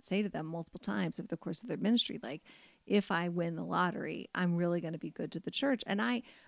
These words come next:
appreciate just, I mean, really the sincerity of that. I mean, I really do. I, I believe them. But I think it's so interesting that we feel like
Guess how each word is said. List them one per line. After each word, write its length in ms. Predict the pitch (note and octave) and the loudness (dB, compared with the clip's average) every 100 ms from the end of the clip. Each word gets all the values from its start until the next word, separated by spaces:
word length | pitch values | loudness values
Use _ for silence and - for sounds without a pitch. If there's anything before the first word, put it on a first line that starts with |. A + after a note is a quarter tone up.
| - A3+ | -4 -2
appreciate 880 | - G4 A4 - A3 F3+ E3+ E3+ - _ _ - F#3+ | 2 2 4 4 4 4 4 0 -6 _ _ -14 0
just, 380 | C4 A#3 - - - - | 4 4 0 -8 -14 -2
I 60 | G#3 | 2
mean, 220 | G#3 F#3+ - | 4 2 -2
really 560 | F#3+ A3+ D4 A3 F3 | 2 6 8 6 4
the 180 | E3 F3+ | 4 2
sincerity 800 | E3+ - F3 - E3 F#3 G#3+ B3 | 2 2 2 2 0 2 2 0
of 120 | B3+ | 0
that. 240 | C#4+ C#4+ - | 0 0 2
I 60 | A#3 | 6
mean, 120 | A#3 | 8
I 40 | |
really 320 | A#3+ E4 D4+ | 6 4 4
do. 340 | F#3 B3 C4+ - | 2 2 2 2
I, 140 | F3 F3+ - | 0 -2 -2
I 60 | F#3+ | 0
believe 460 | G3 F#3+ C4 - | 2 2 0 0
them. 300 | - F#2+ A3+ - - - - | -4 -4 -4 -10 -18 -12 4
But 120 | G#3 | 6
I 80 | G#3 | 6
think 160 | A3+ | 4
it's 140 | A3 - | 2 2
so 200 | A3 - | 0 0
interesting 500 | G#3+ C4+ D4 B3 G3 | 0 2 0 0 0
that 160 | D#3+ | 0
we 180 | F3 F#3 | 0 -2
feel 680 | F3 - - A3 B3+ C#4+ A3 | -2 -10 -4 0 4 4 4
like 320 | F3 E3 E3 | 2 0 -2